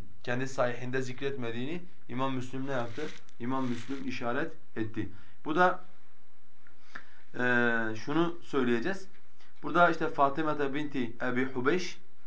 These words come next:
sürekli kan gören, e, bir kadın sahabe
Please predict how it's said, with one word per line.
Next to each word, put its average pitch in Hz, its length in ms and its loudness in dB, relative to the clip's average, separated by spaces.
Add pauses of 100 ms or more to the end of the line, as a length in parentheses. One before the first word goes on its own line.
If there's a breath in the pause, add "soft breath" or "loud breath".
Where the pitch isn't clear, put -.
(340 soft breath)
sürekli 160 500 2
kan 165 240 4
gören, 104 260 2 (600)
e, 107 300 0
bir 107 120 0
kadın 98 260 0
sahabe 95 480 -2